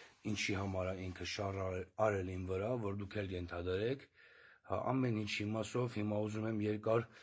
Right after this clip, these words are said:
խոսամ ձեր հետ, ասեմ իրականությունը, քանի որ անորոշ վիճակ ա, ես, ը, ընդեղ հայտնվելուց երեկ,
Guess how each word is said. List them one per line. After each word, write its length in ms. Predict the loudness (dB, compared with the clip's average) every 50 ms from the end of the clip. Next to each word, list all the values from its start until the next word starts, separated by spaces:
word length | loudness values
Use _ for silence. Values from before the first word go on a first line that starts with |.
| -8 -6 -6 -6
խոսամ 480 | -2 0 0 0 0 0 -2 -2 -2 -2
ձեր 240 | 0 0 0 0 0
հետ, 340 | 2 2 4 2 2 0 -6 -18 -20 _ _ _ _ _ _ _ _ _ _ _ _ _ _ -20 -10 _ 0
ասեմ 400 | 0 0 0 0 -2 -2 -2 -4 -10 -14 -20 -20 -20 -20 -20 -20 _ -4
իրականությունը, 840 | -2 0 2 0 0 0 -2 -2 -2 -4 -4 -6 -6 -4 -4 -4 -4
քանի 300 | -2 -2 0 2 4 4
որ 180 | 4 4 4
անորոշ 440 | 4 2 2 0 0 0 0 -2 -2
վիճակ 380 | -4 -4 0 0 0 0 -2 -4
ա, 80 | -6 -6 -8 -14 _ -20 -20 -20 -20 -20 -20 -10 -4
ես, 420 | 0 2 4 4 4 2 2 0 -2
ը, 140 | -2 0 2 2 2 2 2 2 2
ընդեղ 300 | 0 2 4 2 4 4
հայտնվելուց 800 | 4 2 2 0 -2 -2 0 0 0 2 0 0 -2 -4 -8 -14 -16 -18 _ -20 -20 -20 -20 -20 -20 -20 -20 -20 -20 _ _
երեկ, 340 | -4 -2 0 2 2 0 0